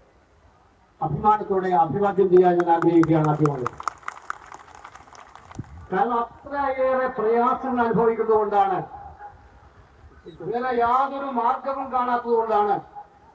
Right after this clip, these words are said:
വ്യാപാരി സമൂഹം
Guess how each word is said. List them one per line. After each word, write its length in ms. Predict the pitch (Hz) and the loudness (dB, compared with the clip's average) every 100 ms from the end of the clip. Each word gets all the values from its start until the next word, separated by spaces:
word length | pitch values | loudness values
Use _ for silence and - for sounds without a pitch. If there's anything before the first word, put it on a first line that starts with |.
| _ _ _ _ _ _ _ _ _ _ _ - | _ _ _ _ _ _ _ _ _ _ _ -6
വ്യാപാരി 480 | 220 233 240 233 226 | -4 2 2 2 -4
സമൂഹം 680 | 220 220 233 240 226 151 | -6 -2 0 2 0 -6